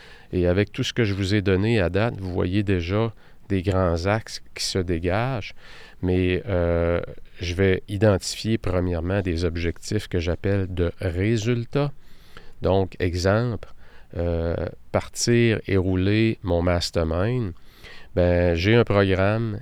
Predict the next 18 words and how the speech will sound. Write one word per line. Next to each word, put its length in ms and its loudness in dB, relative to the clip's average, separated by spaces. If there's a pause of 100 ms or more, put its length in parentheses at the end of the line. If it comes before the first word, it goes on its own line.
il 140 -2
est 100 2
spécifique. 840 -4 (500)
Euh, 560 2
le 120 2
partir 640 0
et 80 2
le 120 2
rouler, 440 2
donc 280 0
j'ai 120 0
un 120 2
résultat, 640 2
ça 160 -2
veut 140 0
dire 260 0
trois 340 4
rencontres. 680 0